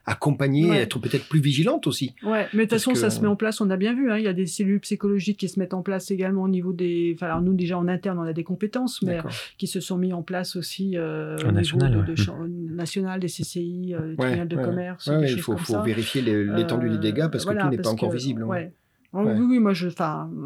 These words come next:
Speaker 2: après, je suis pas, je suis pas économiste, <laughs> hein, loin de là.
Speaker 1: Ouais.
Speaker 2: Mais, euh,
Speaker 1: Non, mais tu as
Speaker 2: je
Speaker 1: exprimé
Speaker 2: pense,
Speaker 1: une
Speaker 2: voilà,
Speaker 1: inquiétude,
Speaker 2: je,
Speaker 1: hein.
Speaker 2: voilà, je, je pense que ça va pas
Speaker 3: Oui,
Speaker 2: être
Speaker 3: mais
Speaker 2: aussi
Speaker 3: les,
Speaker 2: simple
Speaker 3: les
Speaker 2: que ça.
Speaker 3: entrepreneurs, et, et j'en suis un aussi, on est sur la première ligne.
Speaker 2: Mm.
Speaker 3: Donc, euh,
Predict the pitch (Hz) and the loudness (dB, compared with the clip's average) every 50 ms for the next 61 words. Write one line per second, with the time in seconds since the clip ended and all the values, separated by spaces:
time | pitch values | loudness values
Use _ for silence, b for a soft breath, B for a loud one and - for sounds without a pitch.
0 | 151 160 151 127 - 165 - - 196 185 165 - 180 165 - 175 - - 165 - | -8 -8 -8 -8 -10 -10 -6 -4 -4 -4 -4 -6 -8 -6 -6 -6 -6 -8 -4 -4
1 | 202 185 - 208 180 - 196 190 - 190 185 175 170 180 214 214 - - - 185 | -4 -4 -2 -4 -4 -4 -6 -4 -2 -2 -2 0 0 0 0 0 -2 -4 -2 -2
2 | - - 190 175 - 247 233 - - 240 220 - B 135 123 113 107 B B B | 0 0 0 -2 0 -2 -2 -2 -4 -6 -6 -2 B 0 2 2 0 B B B
3 | - 196 202 202 190 185 180 180 175 170 170 180 180 - - 170 - 113 101 98 | -2 2 2 2 4 2 2 2 2 2 4 4 4 4 2 2 2 4 4 2
4 | - - - 120 120 131 139 147 139 131 120 110 110 - 175 175 180 175 147 131 | 2 2 2 2 4 4 4 4 4 4 4 4 4 2 2 2 2 2 0 0
5 | 120 120 - 185 175 170 175 165 - 190 185 165 190 196 - 220 220 - - 202 | -2 -2 -2 -2 -2 -4 -4 -4 -4 -4 -2 0 -2 -2 0 -2 -4 -2 -4 -4
6 | - - 180 175 170 - 196 143 147 143 131 107 101 101 101 - - 202 196 - | -4 -2 -4 -4 -4 0 4 6 8 8 8 8 6 6 4 2 0 -2 -2 2
7 | 151 117 104 107 110 101 95 - 113 - - 117 113 117 123 127 123 110 95 92 | 4 6 6 6 6 6 4 2 0 2 4 4 6 8 6 6 6 6 4 4
8 | 95 - 101 98 98 98 90 - - 107 98 98 98 - - 147 135 - 104 104 | 4 4 4 4 6 4 4 4 4 4 6 6 4 4 2 0 2 4 6 6
9 | 104 95 - - 101 98 95 - - 107 110 110 113 120 123 113 98 92 87 - | 6 6 6 4 4 4 4 4 4 6 6 6 6 8 6 6 6 4 2 -2
10 | - 214 214 214 208 208 208 - _ _ _ _ _ - 104 95 - - 98 90 | -2 0 0 0 0 -4 -8 -16 _ _ _ _ _ 2 2 2 4 4 4 4
11 | 92 | 4